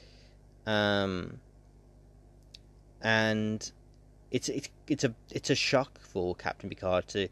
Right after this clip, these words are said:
to literally be looking in the mirror, or at a, a, um, an earlier version of himself, a younger version of himself. Um, and, um, he doesn't know what to think about it, and he really does not trust Shinzon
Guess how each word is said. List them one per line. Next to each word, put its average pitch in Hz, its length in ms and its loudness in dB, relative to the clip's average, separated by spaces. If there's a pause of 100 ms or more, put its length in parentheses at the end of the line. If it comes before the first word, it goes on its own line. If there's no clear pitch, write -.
(460)
to - 120 -4
literally 117 380 2
be 104 120 0
looking 107 640 0 (140)
in 101 160 -4
the 98 80 -4
mirror, 101 460 0 (480)
or 98 220 0
at 92 160 0
a, 95 180 0 (260)
a, 90 360 -6 (160)
um, 85 460 -8 (160)
an 110 160 -2
earlier 110 300 4
version 101 460 2
of 90 100 -12
himself, 90 420 -6
a 98 60 -2
younger 98 380 -2
version 90 320 -6
of 95 80 -10
himself. - 500 -8 (800)
Um, 92 560 -4 (880)
and, 95 760 -2
um, 92 540 -10 (220)
he 107 120 -4
doesn't 101 180 0
know 92 100 -2
what 65 80 -4
to - 80 -14
think 127 260 4
about 69 280 2
it, - 80 -8
and 107 120 -2
he 101 120 -2
really 117 420 2
does 104 220 -4
not 104 220 -4
trust - 520 -8
Shinzon - 560 -8